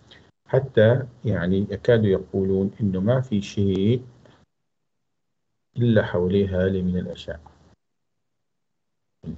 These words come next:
إنسان، من حيوان، من جماد، من نبات، من كذا، كله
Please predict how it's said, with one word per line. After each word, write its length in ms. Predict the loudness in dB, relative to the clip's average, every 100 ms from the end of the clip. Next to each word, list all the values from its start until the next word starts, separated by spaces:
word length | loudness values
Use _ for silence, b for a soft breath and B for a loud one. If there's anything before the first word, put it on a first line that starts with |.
| -12
إنسان، 680 | -14 -8 -4 -2 0 0 -2 -4
من 160 | -8
حيوان، 880 | -10 -12 -10 -6 -4 -4 -2 -2 -4
من 140 | -8
جماد، 600 | -10 -6 -4 0 0 -2 -8 -18 -14
من 160 | -8
نبات، 480 | -4 2 4 4 0 -8
من 100 | -18
كذا، 220 | -16 -16
كله 460 | -10 -8 -8 -10